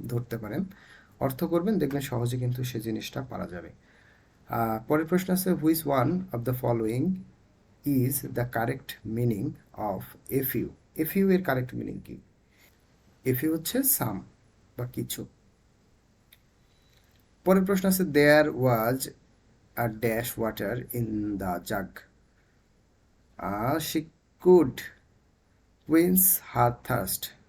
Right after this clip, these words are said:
দেখেন, ওয়াটার শব্দটা এখানে কাউন্টেবল নাকি আনকাউন্টেবল?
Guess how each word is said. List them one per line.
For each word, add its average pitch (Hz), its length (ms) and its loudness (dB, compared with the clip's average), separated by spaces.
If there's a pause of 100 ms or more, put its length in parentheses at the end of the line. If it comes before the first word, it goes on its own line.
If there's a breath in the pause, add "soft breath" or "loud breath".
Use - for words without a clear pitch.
(1200)
দেখেন, 123 220 0
ওয়াটার 160 440 4
শব্দটা - 720 0
এখানে 165 280 -4
কাউন্টেবল 156 560 0
নাকি 147 280 -4
আনকাউন্টেবল? 98 680 -8